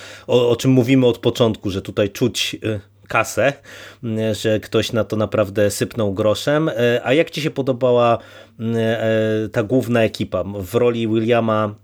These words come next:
e, Turbera mamy Bena Barnesa,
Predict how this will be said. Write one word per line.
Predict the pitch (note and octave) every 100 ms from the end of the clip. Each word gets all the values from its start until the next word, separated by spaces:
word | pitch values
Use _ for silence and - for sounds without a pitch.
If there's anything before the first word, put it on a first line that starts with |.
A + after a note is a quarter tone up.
| G#2+
e, | G#2+ G#2 G#2 G#2+
Turbera | - A#2 G2+ A2+ A2 G#2+ G#2
mamy | G#2 G#2 G2 G2
Bena | F#2 A2 G#2+
Barnesa, | G#2 C#3 C#3+ C#3+ - D3 C#3